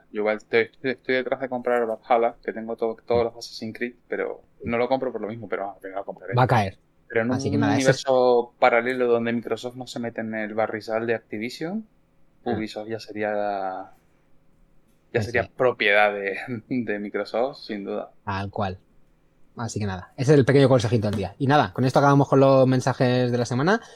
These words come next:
Speaker 2: Agradecer a todos nuestros amigos y que nada, que nos sigan comentando, pues nada, la, la semana que viene, que habíamos dicho, Mario, bueno, lo del sorteo,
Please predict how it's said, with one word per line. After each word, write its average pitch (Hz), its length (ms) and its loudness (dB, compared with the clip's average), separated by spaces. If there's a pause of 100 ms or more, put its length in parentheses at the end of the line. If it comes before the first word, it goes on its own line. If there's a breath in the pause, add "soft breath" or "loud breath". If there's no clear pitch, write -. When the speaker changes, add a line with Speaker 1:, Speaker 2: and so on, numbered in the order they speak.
(260 loud breath)
Speaker 2:
Agradecer 127 340 4
a 135 80 6
todos 135 140 6
nuestros 131 300 2
amigos 165 420 4
y 135 100 6
que 113 80 2
nada, 127 220 4
que 107 120 -2
nos 110 180 -4
sigan 123 260 2
comentando, 117 1120 0
pues 104 80 -4
nada, 123 240 -4 (220)
la, 110 160 -6
la 107 80 -4
semana 123 240 0
que 127 80 4
viene, 165 240 6
que 156 80 6
habíamos 143 240 8
dicho, 147 180 4
Mario, 143 220 4
bueno, 127 160 2
lo 107 100 0
del 113 380 -2
sorteo, 135 420 2